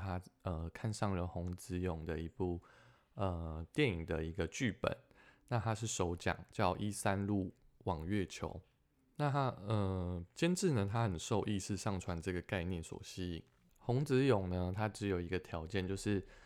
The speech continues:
导演要经过他的认可。那当林秉玉监制呢，他提出了导演的人选肖立修的时候呢，洪子勇就马上同意说愿意让他们来做这部电影这样子。那因为，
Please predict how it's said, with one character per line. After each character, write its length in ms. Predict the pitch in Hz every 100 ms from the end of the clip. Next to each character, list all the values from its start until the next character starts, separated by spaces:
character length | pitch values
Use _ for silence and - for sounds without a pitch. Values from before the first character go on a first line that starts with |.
| - -
导 160 | 98 110
演 100 | 101
要 140 | 101
经 200 | 101 95
过 140 | 95 90
他 100 | 92
的 120 | 85
认 280 | 95 95 95
可。 240 | - 101 - - - - - -
那 140 | 143 135
当 200 | 139 143
林 160 | 117
秉 140 | 110 101
玉 160 | 110
监 180 | 107 101
制 180 | 101 104
呢， 140 | 87
他 140 | 87 104
提 180 | -
出 300 | 85 - 92
了 220 | 92 85 82
导 200 | 85 92
演 180 | 92
的 220 | 80 80 82
人 220 | 85 90
选 260 | 92 76 - - -
肖 220 | - 107
立 100 | 110
修 200 | 98 98
的 100 | 90
时 180 | - 85
候 220 | 95 92
呢， 180 | 85 82 - - - -
洪 160 | - 117
子 140 | 131
勇 160 | 147 92
就 100 | 101
马 160 | 101 76
上 180 | 113 104
同 280 | - 80 95
意 120 | 92
说 340 | - 85 85
愿 180 | 85 92
意 200 | 90 87
让 320 | 90 85 80
他 160 | 78 90
们 180 | 87 78
来 160 | 78 76
做 240 | 92 85
这 180 | - 82
部 420 | - 85 78 - - _ -
电 160 | 101 -
影 140 | - -
这 100 | -
样 200 | 80 -
子。 220 | - - - - _ - - -
那 140 | - 139
因 140 | 139
为， 360 | 147 139 123